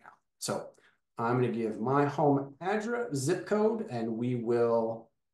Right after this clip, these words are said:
see the resources that come back.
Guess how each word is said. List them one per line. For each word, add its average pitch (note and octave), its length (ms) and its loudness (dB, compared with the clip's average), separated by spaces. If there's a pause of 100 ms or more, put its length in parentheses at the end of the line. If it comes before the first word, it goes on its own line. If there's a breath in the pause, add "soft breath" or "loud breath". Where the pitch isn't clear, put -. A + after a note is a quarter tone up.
(200)
see - 360 0
the C#3+ 140 4
resources C#3 720 0
that C#3 240 0
come E3+ 180 0
back. - 440 -6